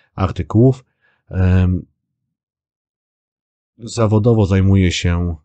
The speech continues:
e, uprawianiem, e, roślin, em, metodą ekologiczną, natomiast propaguje też, e, terapię roślinną dla ofiar przemocy. No i ta terapia roślinna,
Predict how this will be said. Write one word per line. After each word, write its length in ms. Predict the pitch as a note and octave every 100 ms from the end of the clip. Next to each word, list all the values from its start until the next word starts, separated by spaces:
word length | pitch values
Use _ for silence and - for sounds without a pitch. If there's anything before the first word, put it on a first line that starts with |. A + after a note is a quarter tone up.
| _ -
e, 200 | D#2+ E2
uprawianiem, 680 | - F#2+ F#2 F2+ F2 E2 C#2+
e, 400 | E2 E2 D#2 E2
roślin, 460 | G2 G2+ G#2 F2 D#2+
em, 300 | E2 E2 - - _ _
metodą 480 | F2 F2 E2+ F2+ F2
ekologiczną, 640 | E2 G2 F#2+ C3+ - F#2+ F#2+ _ _ - -
natomiast 600 | G2 G2 A#2 G#2+ - -
propaguje 720 | - A#2 A2+ F#2+ E2+ G2 F#2
też, 440 | F2 F2 D#2+ - -
e, 460 | F2 F2 E2+ E2+ D#2+
terapię 600 | - F2 F2+ - E2 E2 E2 _ _ _ _ _
roślinną 800 | - E2 G#2+ - G2 F#2+ F2+ F2
dla 340 | E2 E2 E2 -
ofiar 460 | F#2 - E2+ D2+
przemocy. 760 | D2 - D#2+ F#2+ G#2 - F2 F2 - _ _ _ -
No 120 | F#2+
i 60 |
ta 120 | E2+ E2+
terapia 480 | E2+ E2+ - D#2+
roślinna, 800 | D#2+ G2 - F#2 F2+ E2+ D#2+ D#2+